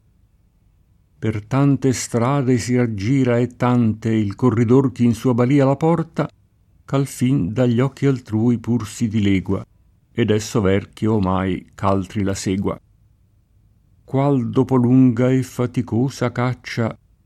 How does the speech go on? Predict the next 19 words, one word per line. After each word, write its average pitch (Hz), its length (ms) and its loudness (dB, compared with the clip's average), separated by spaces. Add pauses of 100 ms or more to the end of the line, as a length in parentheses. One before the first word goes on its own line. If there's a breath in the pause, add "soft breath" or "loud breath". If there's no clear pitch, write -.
(120)
tornansi 113 1000 2
mesti 120 560 0
ed 110 100 2
anelanti 110 840 0
i 107 60 0
cani 104 680 0
che 104 140 -4
la 110 200 -2
fera 110 440 0
perduta 104 680 -2
abbian 104 380 -2
di 113 120 -4
traccia, 135 580 -8 (400)
nascosa 104 760 -4
in 95 180 -2
selva 95 600 -2
dagli 92 300 -4
aperti 113 480 -6
piani, 143 440 -2